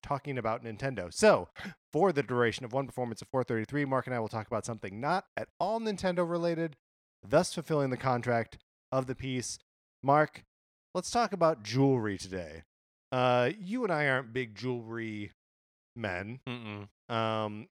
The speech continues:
Speaker 1: I saw your wedding ring.
Speaker 2: Yes.
Speaker 1: And it's what made me think of jewelry at all.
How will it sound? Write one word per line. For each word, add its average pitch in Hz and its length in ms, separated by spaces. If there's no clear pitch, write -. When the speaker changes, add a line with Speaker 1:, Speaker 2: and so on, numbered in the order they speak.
Speaker 1:
I 113 200
saw 127 460
your 117 760
wedding 104 340
ring. 107 280
Speaker 2:
Yes. 104 500
Speaker 1:
And 107 320
it's 135 260
what 110 160
made 110 180
me 107 100
think 104 240
of 98 120
jewelry 101 580
at 104 140
all. 101 380